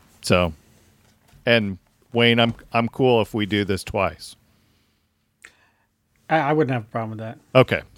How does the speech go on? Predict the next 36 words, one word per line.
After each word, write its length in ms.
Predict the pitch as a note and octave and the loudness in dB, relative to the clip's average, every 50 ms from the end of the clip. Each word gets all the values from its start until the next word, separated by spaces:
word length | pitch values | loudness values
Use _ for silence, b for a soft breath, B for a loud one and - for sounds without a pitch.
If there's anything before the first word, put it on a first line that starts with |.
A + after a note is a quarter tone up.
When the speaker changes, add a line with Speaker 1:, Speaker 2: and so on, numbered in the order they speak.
| - | -6
Speaker 1:
All 60 | G#2 A2 | -4 -2
right. 220 | G#2 F#2 F2 F#2 - _ _ _ C3 | -2 -2 -6 -10 -16 _ _ _ -20
Just, 240 | - - A#2 - - _ - - - - | -20 -18 -18 -20 -20 _ -20 -20 -8 -2
just 220 | C3 B2 - - | -2 0 2 2
making 260 | A#3 A#3+ - C#4 C4+ | 0 4 6 4 4
sure 240 | - - C#4+ C4 - | 6 4 4 4 4
you 160 | - A#3 G3 F#3+ | 2 2 2 2
were 60 | - | 2
cool 220 | D4+ - - F#2 | 0 0 0 0
with 180 | F2+ E2+ E2+ - | -4 -6 -6 -8
that. 220 | - E2 E2 - b b b b b b b b b b b _ | -10 -10 -10 -12 b b b b b b b b b b b _
All 80 | C#3 B2+ | 0 2
right. 320 | B2+ B2 A#2+ A#2 A#2 A2 - _ - | 2 4 4 4 2 0 -4 _ -2
Um, 840 | B2 A#2+ B2 B2 B2 B2 B2 A#2+ B2 B2+ A#2+ A#2+ A#2+ A#2 A#2 G#2+ G2 - _ _ _ _ - | 0 0 2 2 2 2 2 2 0 0 -2 -2 -4 -6 -6 -8 -12 -18 _ _ _ _ -10
so, 300 | - C#3+ C3 C3 C3 B2 - _ _ _ | -2 0 0 0 0 -2 -6 _ _ _
so 400 | - - C#3 C3 C3 C3 C3+ - - | -2 0 2 2 2 2 -2 -4 0
I 140 | C3 C3 | 0 0
know 200 | C3+ C#3 D3 D3 D3+ | 2 4 4 4 4
that 120 | D3 C#3+ | 2 2
you 140 | B2+ C3+ C#3 | 0 0 0
guys, 400 | A#2+ C#3+ C#3 C#3 C3+ B2 - B2 A2+ - - | 2 4 4 4 4 2 -2 -8 -12 -14 -10
we 200 | A2+ A2+ A#2+ A#2+ | -6 -4 0 2
already 240 | B2 B2 B2 A#2+ A#2 | 2 2 2 2 0
talked 280 | - C3 B2 B2 - A#2+ | 2 2 2 2 2 2
about 380 | A#2 B2 A#2 A#2+ A#2 - - b b b b b b b b b _ _ _ _ _ _ | 2 4 4 4 2 -2 -8 b b b b b b b b b _ _ _ _ _ _
where 320 | - - A2+ A#2+ A#2+ A#2+ A#2+ | -12 -4 2 6 6 6 6
they 120 | A2+ A#2 | 6 4
can 180 | - - A2+ G#2 | 2 0 -4 -4
find 380 | - C3 A#2+ A#2 A#2 A2+ G#2+ | -2 0 0 2 2 0 0
you 100 | A2 A#2 | 0 0
on 160 | A2+ A2+ A2 G#2+ | 0 0 0 -2
the 80 | G2 | -4
socials 800 | - - B2 A2+ A2+ A2 - - A#2 A2+ A2 A2 A2 G#2 - - | -2 0 2 4 4 4 2 2 2 2 4 2 0 0 -2 -4
and 340 | G#2 G2+ G2+ G2+ G2+ G2+ G2+ | -4 -4 -4 -4 -4 -4 -2
all 240 | G#2+ A2 G#2+ G#2+ | 0 2 2 2
that. 320 | G2 G#2+ G#2+ G#2+ G#2+ A2 | 4 4 4 4 4 2